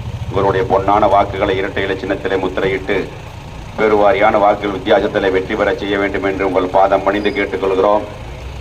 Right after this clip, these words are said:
தேர்தல், வரக்கூடிய தேர்தல் முக்கியமான தேர்தல். ஸ்டாலின் தான் வாராரு, விடியல் தான் தாராருன்னு சொன்னாங்க. யாருக்கு விடிஞ்சிருக்குதுன்னு உங்களுக்கு எல்லாம் தெரியும்.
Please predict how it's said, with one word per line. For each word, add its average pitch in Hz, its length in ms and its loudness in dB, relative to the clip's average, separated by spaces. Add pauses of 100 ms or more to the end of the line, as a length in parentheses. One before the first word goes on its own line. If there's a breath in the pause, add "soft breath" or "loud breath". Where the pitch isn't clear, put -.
(400)
தேர்தல், 113 380 6
வரக்கூடிய 104 500 2
தேர்தல் 104 300 -2
முக்கியமான 101 520 -2
தேர்தல். 104 360 0 (180)
ஸ்டாலின் 110 380 2
தான் 117 200 6
வாராரு, 113 400 4
விடியல் 110 340 0
தான் 113 220 2
தாராருன்னு 110 460 2
சொன்னாங்க. 107 380 0 (840)
யாருக்கு 120 440 2
விடிஞ்சிருக்குதுன்னு 117 560 -2
உங்களுக்கு 101 240 0
எல்லாம் 104 180 2
தெரியும். 95 360 -6